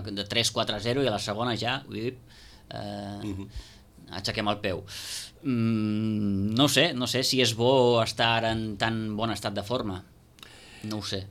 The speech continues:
Speaker 2: Sí, però quan li va fer el Madrid al Villarreal? Tres, no?
Speaker 1: Tres, sí.
Speaker 2: Barça li va fer cinc.
Speaker 1: Sí,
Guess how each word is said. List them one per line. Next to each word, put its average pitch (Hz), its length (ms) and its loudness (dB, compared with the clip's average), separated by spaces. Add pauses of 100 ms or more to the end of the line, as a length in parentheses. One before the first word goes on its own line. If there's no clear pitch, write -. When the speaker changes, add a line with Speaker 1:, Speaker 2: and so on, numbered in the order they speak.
Speaker 2:
Sí, - 240 -4
però 120 240 2
quan 143 160 4
li 151 80 4
va 135 140 4 (100)
fer 127 300 0 (100)
el 98 800 2
Madrid 101 360 -2
al 101 160 0
Villarreal? 98 560 -2
Tres, 101 400 -6
no? 117 160 -6 (240)
Speaker 1:
Tres, 92 340 -2
sí. 90 160 -6 (320)
Speaker 2:
Barça 92 240 -6
li 107 100 -2
va 117 120 -4
fer 95 200 -6
cinc. 127 280 0
Speaker 1:
Sí, 147 160 8